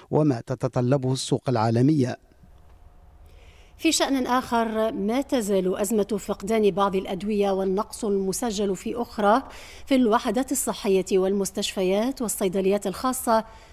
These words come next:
Speaker 2: متواصلة وتزداد تعقيدا. أدوية أساسية مفقودة تتعلق أساسا بالأمراض المزمنة، ما يمثل تهديدا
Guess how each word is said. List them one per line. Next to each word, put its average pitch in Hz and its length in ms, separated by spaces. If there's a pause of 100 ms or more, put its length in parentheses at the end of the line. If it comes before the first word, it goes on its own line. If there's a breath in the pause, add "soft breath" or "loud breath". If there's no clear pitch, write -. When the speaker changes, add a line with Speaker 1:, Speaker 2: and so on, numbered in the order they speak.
(120)
Speaker 2:
متواصلة 180 800 (160)
وتزداد 196 520
تعقيدا. 196 600 (440 loud breath)
أدوية 330 420
أساسية 285 640
مفقودة 233 580
تتعلق 208 580
أساسا 247 540
بالأمراض 233 640
المزمنة، 208 680
ما 254 200
يمثل 247 540
تهديدا 208 680